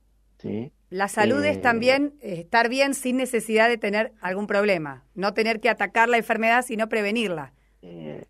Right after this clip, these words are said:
Speaker 1: a ver, eh, problemas de insomnio, alguna vez, algu-, todos hemos, hemos
Speaker 2: Sí.
Speaker 1: sufrido algún insomnio de vez en cuando.
Speaker 2: Sí.
Speaker 1: Este, eh, problemas de estrés, hemos tenido problemas de estrés, como habían preguntaba la, la oyente anterior, la gastritis, sí,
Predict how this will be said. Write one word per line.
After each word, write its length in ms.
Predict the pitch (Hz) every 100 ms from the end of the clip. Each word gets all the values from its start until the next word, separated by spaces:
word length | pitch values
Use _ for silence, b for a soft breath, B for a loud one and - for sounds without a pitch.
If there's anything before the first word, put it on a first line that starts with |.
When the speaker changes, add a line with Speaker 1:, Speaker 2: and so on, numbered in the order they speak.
| -
Speaker 1:
a 140 | 156
ver, 280 | 151 160 147
eh, 160 | 123 117
problemas 480 | - 123 135 165 151
de 60 |
insomnio, 520 | 135 123 151 165 170 156
alguna 260 | 120 120
vez, 360 | 113 117 120 -
algu-, 340 | 101 117 104 - _ -
todos 300 | 123 110 123
hemos, 340 | 113 98 -
hemos 160 | 127 113
Speaker 2:
Sí. 180 | 175 156
Speaker 1:
sufrido 260 | 151 117 107
algún 200 | 101 101
insomnio 440 | 101 110 104 101
de 60 | 98
vez 120 | 98
en 120 | 98 98
cuando. 640 | 147 143 131 123 123 113
Speaker 2:
Sí. 420 | - - 127 - - -
Speaker 1:
Este, 1160 | 110 101 87 - 107 101 95 90 95 95 - - _ _
eh, 240 | - - -
problemas 520 | - 107 113 110 101
de 80 | 101
estrés, 460 | - - 110 117 113
hemos 180 | 98 -
tenido 300 | 98 101 101
problemas 420 | - 98 95 92
de 100 | 95
estrés, 400 | - 135 139 120
como 200 | - 98
habían 260 | 101 98 - _ _ - -
preguntaba 420 | 104 98 104 104
la, 320 | 101 95 95 _ _ _ _
la 160 | - 110
oyente 320 | 104 110 107
anterior, 440 | 104 101 98 117 110
la 80 |
gastritis, 640 | 98 95 - 139 151 104 -
sí, 360 | 127 113 104